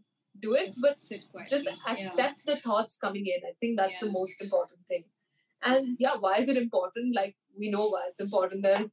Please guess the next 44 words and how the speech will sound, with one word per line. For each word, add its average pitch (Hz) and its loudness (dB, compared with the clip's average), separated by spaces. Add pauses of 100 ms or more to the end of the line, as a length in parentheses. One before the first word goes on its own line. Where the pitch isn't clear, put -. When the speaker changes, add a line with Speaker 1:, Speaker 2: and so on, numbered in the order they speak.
(120)
Speaker 1:
thousands 262 2
of 262 2
studies 214 -6
talking 302 -4
about 214 -2
why. 202 -2
Me-, 208 -10 (300)
in 311 0
fact, 330 2
you 320 4
know, 294 2 (100)
I've 277 0
read 269 2
somewhere 269 0 (440)
some 277 2
time 254 -4
ago 262 2
about 277 -2
how 254 -4
people 269 -6
who 277 0
meditate, 220 -4
like 240 4
in 285 2
the 320 4
olden 220 4
days, 190 4
of 214 -10
course, 214 2
now 208 -2
we 208 0
are, 196 2 (600)
we've 262 4
lost 254 2
a 294 0
lot 226 -2
of 233 -10
the 226 -10
knowledge, 208 -6
I 190 -2
think, 208 -12
over 190 -2
the 190 4
years, 185 0